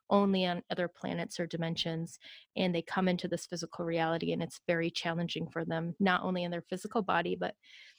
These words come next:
like I said, dealing with emotions and dealing with the complexities of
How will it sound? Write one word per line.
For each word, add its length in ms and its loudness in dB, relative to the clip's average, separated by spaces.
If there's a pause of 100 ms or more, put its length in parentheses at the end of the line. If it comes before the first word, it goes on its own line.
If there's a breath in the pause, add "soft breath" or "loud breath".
(600 loud breath)
like 200 2
I 80 2
said, 320 0
dealing 260 2
with 160 2
emotions 800 2
and 120 2
dealing 300 4
with 140 0
the 60 -4
complexities 1000 0
of 160 0